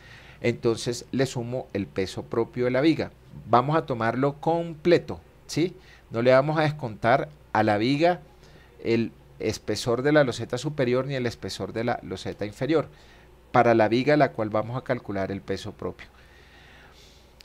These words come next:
Entonces tendremos que... Eh, la carga de servicio muerta que llega a la viga que vamos a analizar es la carga muerta del entrepiso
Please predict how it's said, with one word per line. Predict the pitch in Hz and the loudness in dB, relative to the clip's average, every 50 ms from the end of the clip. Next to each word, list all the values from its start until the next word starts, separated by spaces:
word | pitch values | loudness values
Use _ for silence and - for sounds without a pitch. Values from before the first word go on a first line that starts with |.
| - - | -12 -10
Entonces | - 117 104 - 131 131 131 - 156 160 151 | -8 -8 -2 0 0 0 2 2 0 0 2
tendremos | - 170 151 135 143 151 156 147 143 143 143 - | 0 0 2 4 4 4 4 4 0 -4 -6 -8
que... | - - 120 123 147 151 - - - - - - - - - - - - _ - _ _ - - _ - - - | -2 0 0 0 0 -4 -8 -16 -20 -20 -20 -20 -20 -20 -20 -20 -20 -20 _ -20 _ _ -20 -20 _ -20 -16 -8
Eh, | - 107 104 101 98 95 85 76 - - - - _ - - | -4 -2 0 0 0 0 -2 -4 -6 -12 -20 -20 _ -8 -2
la | 107 113 117 110 - | 2 4 4 4 4
carga | - 135 131 139 135 139 170 185 185 - - - - | 4 6 6 6 6 6 4 4 4 0 -8 -2 0
de | 127 120 | 0 0
servicio | - - 123 113 107 120 113 - 156 165 | 2 0 0 0 0 -2 0 0 0 2
muerta | 165 165 147 127 127 - - 180 202 - - _ _ _ _ - - | 2 2 2 2 0 0 -2 -2 -2 -4 -8 _ _ _ _ -10 -2
que | - 117 110 | -2 0 2
llega | 107 107 110 107 120 135 | 2 2 2 4 4 4
a | 123 - - 113 110 | 4 4 4 4 4
la | 110 104 101 101 - - | 4 2 2 0 -2 -2
viga | 104 120 127 123 151 165 | 0 0 2 2 0 0
que | 160 - 151 | 0 2 2
vamos | 120 107 104 110 117 120 | 2 2 0 -4 -6 -6
a | 131 | -4
analizar | 131 135 135 143 170 151 - 147 123 135 147 - - _ _ _ _ - - - - - - - - - | -4 -2 -2 -2 -2 -2 0 0 -2 -2 -2 -6 -14 _ _ _ _ -20 -20 -20 -20 -20 -20 -20 -10 0
es | - 113 113 127 139 - - - - - - | 2 4 4 4 2 -2 -8 -12 -18 -12 -6
la | - 110 113 113 - | 0 2 2 2 2
carga | - 113 113 123 139 | 2 2 2 4 2
muerta | 147 147 151 151 147 - 156 | 2 2 0 -2 0 2 4
del | 160 156 151 | 4 4 4
entrepiso | 151 139 - - 110 101 - 131 135 - 180 196 - | 2 -2 -2 -4 -4 -2 -2 -4 -2 -2 -4 -4 -4